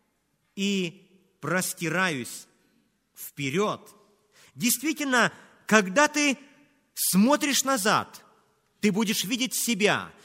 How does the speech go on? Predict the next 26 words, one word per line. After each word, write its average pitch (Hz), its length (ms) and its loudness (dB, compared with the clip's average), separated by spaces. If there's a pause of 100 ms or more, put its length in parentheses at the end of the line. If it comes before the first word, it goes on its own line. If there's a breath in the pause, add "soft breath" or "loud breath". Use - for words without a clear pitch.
свои 247 380 2
успехи, 277 680 0
свои 269 380 0
заслуги, 220 880 -2 (1040)
может 190 180 4
быть, 196 100 -2
даже 220 200 2
свой 233 300 0
труд 233 280 -2
для 233 180 0
Господа. 151 680 -2 (1080)
Но 143 160 -4
когда 208 300 0
ты 247 100 -2
будешь 214 240 -4
смотреть 208 460 -2
вперёд, 180 680 -2 (680)
ты 160 100 -2
будешь 185 320 -2
видеть 196 420 -6
Иисуса 226 520 -2
Христа, 160 760 -4 (500)
Его 175 380 0
милость 220 720 -4 (560)
и 185 60 -4
Его 160 560 -2